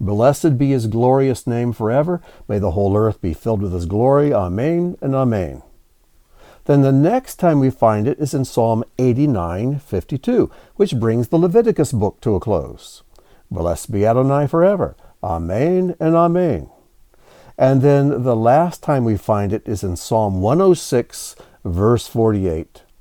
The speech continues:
which brings the Numbers book to a close, and it says, "Blessed be Adonai,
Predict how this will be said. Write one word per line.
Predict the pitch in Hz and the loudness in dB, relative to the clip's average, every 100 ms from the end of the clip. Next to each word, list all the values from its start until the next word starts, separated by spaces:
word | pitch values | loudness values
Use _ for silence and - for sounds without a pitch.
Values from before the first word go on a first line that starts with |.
| _ _ - - | _ _ -20 -8
which | 117 104 107 | -6 -2 -2
brings | 107 117 120 120 110 _ - | 0 2 2 -2 -4 _ -10
the | 107 101 | -4 -2
Numbers | 101 101 113 151 131 104 95 | 0 -2 0 0 0 -2 -4
book | 76 80 85 - - _ _ - | -6 -6 -8 -12 -20 _ _ -6
to | 110 | -4
a | 90 | -4
close, | - 87 80 117 117 | -2 -2 -2 -6 -6
and | 104 | -6
it | 113 | -6
says, | - 113 98 | -4 -2 -2
"Blessed | 87 98 117 147 - 131 | -4 -2 0 -2 -2 -2
be | 135 113 | 0 0
Adonai, | 107 98 95 92 92 | 0 -2 -4 -4 -6